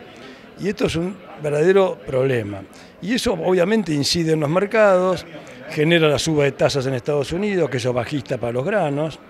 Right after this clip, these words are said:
genera muchas dudas respecto del nivel de demanda de los países como China o los países del sudeste asiático, que son los que motorizan la demanda. Así que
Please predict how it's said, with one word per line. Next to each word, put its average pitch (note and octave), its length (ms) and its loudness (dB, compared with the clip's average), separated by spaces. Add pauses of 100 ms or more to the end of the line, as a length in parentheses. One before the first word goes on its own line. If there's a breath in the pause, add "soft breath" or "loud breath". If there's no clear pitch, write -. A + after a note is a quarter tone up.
(440 loud breath)
genera D#3+ 320 0
muchas D#3+ 320 0
dudas F3 240 2
respecto C3+ 500 0
del B2+ 120 0
nivel C3+ 300 0
de B2+ 100 -2
demanda D#3 480 0
de B2 60 0
los A2+ 120 -6
países B2+ 320 -4
como A2+ 240 -8
China D#3 720 -2 (420 loud breath)
o B2+ 100 -6
los A#2 120 -4
países B2+ 280 2
del A#2+ 60 0
sudeste C3+ 300 0
asiático, D#3+ 420 0
que A2+ 60 -2
son C3+ 160 -4
los A#2 80 -2
que A#2+ 100 -4
motorizan B2+ 640 0
la B2 80 -2
demanda. D3+ 480 -2
Así E3 160 -4
que D3+ 160 -2